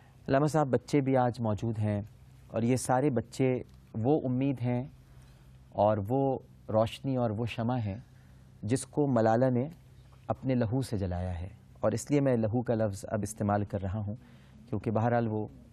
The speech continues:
इस वक्त मौत और ज़िंदगी की कश्मकश में मुब्तला है। अल्लामा साहब,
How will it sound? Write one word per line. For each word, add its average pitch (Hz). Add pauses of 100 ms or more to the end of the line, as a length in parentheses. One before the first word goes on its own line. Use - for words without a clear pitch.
(420)
इस -
वक्त 107
मौत 117
और 110
ज़िंदगी 104
की -
कश्मकश 107
में 104
मुब्तला 92
है। 90 (960)
अल्लामा 151
साहब, 202